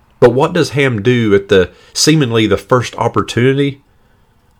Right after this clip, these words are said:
The same thing the Israelites did after seeing all the miracles God had performed in the Exodus from Egypt. The same thing that many who witnessed the miracles of Jesus did.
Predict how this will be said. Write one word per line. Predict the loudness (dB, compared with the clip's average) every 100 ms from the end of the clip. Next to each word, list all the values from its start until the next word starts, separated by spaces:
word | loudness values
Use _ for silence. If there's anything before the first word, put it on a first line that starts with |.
| _
The | -4
same | -2 0 0 -2
thing | -2 -2
the | -2 0
Israelites | 0 0 -2 0 -2 -4
did | -2 0
after | 2 -2 -4
seeing | -4 -2 0
all | 4 4 2
the | 0
miracles | 0 0 0 -2 -4
God | -2 0
had | 0 -4
performed | -8 -4 0 0 0
in | -2
the | -4 0
Exodus | 0 0 -4 -6
from | -6 -4 -2
Egypt. | -2 -2 -8 -10 -20 _ _ _ _ _ _
The | -2
same | 0 2 0
thing | 0 0 0 0
that | 0 -2 -12 _ -2
many | 2 2 0
who | -2
witnessed | 0 0 -2 -6
the | -4
miracles | -4 -4 -4 -4 0
of | 0 0
Jesus | -2 0 0 -4
did. | -4 -4 -4